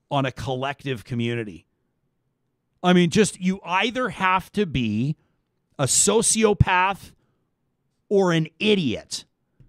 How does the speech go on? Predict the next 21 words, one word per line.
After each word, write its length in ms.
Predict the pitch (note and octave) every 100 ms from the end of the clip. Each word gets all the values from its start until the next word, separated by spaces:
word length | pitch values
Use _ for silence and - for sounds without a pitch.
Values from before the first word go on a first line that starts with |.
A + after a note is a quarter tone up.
| _ _ _ _ _ -
to 100 | G3
believe 760 | D#3+ D#3+ D3 F#3+ G3+ A3+ A#3 - _ _ _ -
that 160 | D#3 D#3+
it's 200 | D#3 D3+
acceptable 1000 | - - G3 G#3+ - C3+ A#2 A2 A#2+ - _ -
to 140 | D#3+
hold 340 | C3+ E3 D#3+ A#2+
mass 420 | D3 E3+ G3 -
gatherings 640 | F3+ D#3 D#3 C#3 B2 A#2+ -
unmasked 720 | E3+ F#3+ G#3+ F3+ C#3+ D3 - C#3
with 180 | B2+
no 240 | C#3+ D#3 A#3
distance 760 | F3+ F#3 D3 - F#2 - - - _ _ _ _ _ _ _ _ _ _ _ _ _ -
and 120 | E3+
suggest 680 | - F3+ C#3+ F3 F#3+ - -
that 200 | D3+ -
people 360 | E3 F#3+ G3 F#3
will 140 | D3
be 120 | A2+
just 420 | G2+ E3+ G3 -
fine 540 | - E3+ C#3 A#2 G#2+